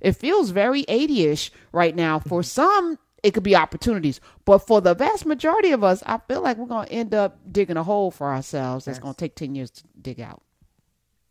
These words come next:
Speaker 2: No, this is true. Like, interest is not bad for everyone. If you are a borrower, then yes, it means things are going to cost more money.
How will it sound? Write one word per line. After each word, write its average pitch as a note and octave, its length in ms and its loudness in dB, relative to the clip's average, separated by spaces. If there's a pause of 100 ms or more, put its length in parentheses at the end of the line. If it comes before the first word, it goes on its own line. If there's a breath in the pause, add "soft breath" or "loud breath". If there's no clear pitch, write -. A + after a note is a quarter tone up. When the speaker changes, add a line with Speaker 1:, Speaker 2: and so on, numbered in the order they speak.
(160)
Speaker 2:
No, A#3 260 0
this A#3+ 220 -2
is C4 160 -6
true. D#3 460 -2
Like, D3 260 -2
interest C4+ 560 0
is F#3+ 200 0
not F#3 200 -2
bad D3+ 240 -2
for D3 80 -8
everyone. B2+ 540 -6
If F#3 180 2
you G#3+ 220 4
are F#3+ 180 4
a F3 140 -2
borrower, D#3+ 760 0 (140)
then E3+ 240 0
yes, C#3+ 400 -6 (180)
it F3 140 -2
means E3+ 220 -4
things D#3 260 -4
are - 60 -4
going C#3+ 200 -4
to C3+ 120 -14
cost - 360 -6
more C3+ 160 -6
money. A3+ 480 0